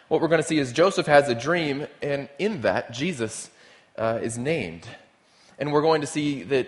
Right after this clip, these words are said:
uh, he's named Jesus, which means rescuer or deliverer, as a, a nod to the Old Testament passage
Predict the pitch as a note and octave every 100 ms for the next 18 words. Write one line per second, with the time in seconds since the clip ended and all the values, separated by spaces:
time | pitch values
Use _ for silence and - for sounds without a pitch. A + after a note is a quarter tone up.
0 | - A#2+ - - - _ _ _ _ _
1 | _ _ _ _ _ _ - C#3+ C#3 A#2
2 | D#3+ G3 D3+ A#2 - - - - - _
3 | _ _ _ A#2+ C3 B2+ G#2+ - C3 C#3+
4 | - C3+ B2+ G#2+ A2 C#3+ A#2+ A2 B2+ A#2+
5 | A#2 - A2+ A2 A#2+ C#3+ C#3+ C3 A#2+ A2+
6 | A2+ A#2+ C#3+ C3 - D3 - A#2 - A#2+
7 | A#2 A2 G#2 -